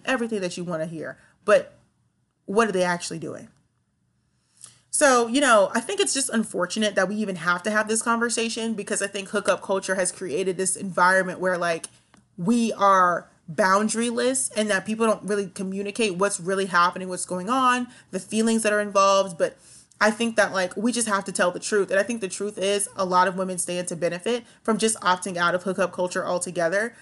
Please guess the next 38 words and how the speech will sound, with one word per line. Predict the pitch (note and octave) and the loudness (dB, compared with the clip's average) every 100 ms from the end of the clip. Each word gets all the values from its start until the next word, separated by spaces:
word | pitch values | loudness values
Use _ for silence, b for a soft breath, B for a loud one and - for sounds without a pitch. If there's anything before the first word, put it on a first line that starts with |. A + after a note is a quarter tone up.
| B | B
because | A3+ A#3 A3+ | 0 2 2
the | G3 | 2
lack | F3+ F#3 G#3 | 4 2 0
of | F3+ D3+ | -8 -2
boundaries | F3 F3 G3+ A3+ A#3 B3 A#3+ | 2 2 0 -2 -4 -2 -4
is | - G3+ | -4 -4
just | F#3+ - - | -2 -2 0
so | F#3+ F#3 F3+ F3+ F3 F3 _ _ _ _ - | 4 4 4 2 -2 -8 _ _ _ _ -2
messed | G#3+ B3+ - | 0 0 0
up. | F#4 - - _ _ _ _ _ - B - | 0 -2 -8 _ _ _ _ _ -20 B 0
And | C4+ C#4 | 2 4
one | C5 | 2
thing | - F#4 | 0 2
I | |
wanna | C#4+ B3 G3 | 4 4 2
hit | G#3 F#3 | 0 0
on | F3 E3+ | -2 -4
too, | - B3 G3+ | -4 -2 0
I | G#3 | 0
touched | A3 F#4 - | 0 -4 0
on | D4+ | 2
this | C4+ C4 | 2 0
earlier | G3 G3 G#3+ | 0 0 0
in | G#3+ | 0
the | A3 | 0
episode, | G#3+ A3+ A#3 G#3+ | 0 -2 -2 0
but | |
I | F#3 | 2
wanna | G#3 F#3+ | 2 0
bring | C#3+ F3+ G#3 G3 | -4 -8 -6 -6
this | F#3 | -4
back | F3+ F#3 F#3 | 0 0 0
around | E3+ E3+ G3 A3 | 0 2 0 -2
to | |
really | F3 F3+ F3+ | -6 -8 -10
hone | D3 E3+ F3+ | -8 -8 -6
on | G3 A#3+ | -4 0
this. | D4+ G4 - | 0 0 -4